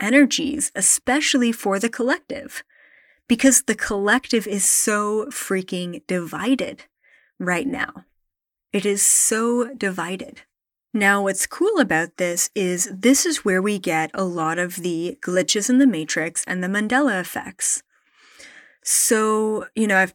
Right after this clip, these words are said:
I've told this story probably many times before, but it's still so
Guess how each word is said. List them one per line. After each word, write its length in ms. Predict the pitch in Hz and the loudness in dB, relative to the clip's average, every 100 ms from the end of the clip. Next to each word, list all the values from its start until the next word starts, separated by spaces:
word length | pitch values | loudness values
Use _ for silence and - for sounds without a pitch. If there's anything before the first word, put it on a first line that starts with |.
| - | -2
I've 160 | 190 185 | -2 -2
told 300 | - 285 302 | -2 -2 2
this 160 | 233 - | 2 4
story 560 | - 190 185 185 185 - | 2 2 2 2 -2 -6
probably 300 | - 359 196 | -2 2 2
many 260 | 202 190 185 | 2 0 -2
times 320 | 185 180 180 | -4 -4 -4
before, 500 | 185 175 175 170 175 | -6 -4 -4 -4 -2
but 220 | - 180 | -2 -2
it's 180 | 180 - | -2 -2
still 560 | - 214 214 214 214 214 - - - _ | -2 0 0 -2 -4 -10 -20 -20 -20 _
so 1080 | - - - - 196 196 208 214 208 214 | -2 2 4 2 2 0 0 0 -2 -4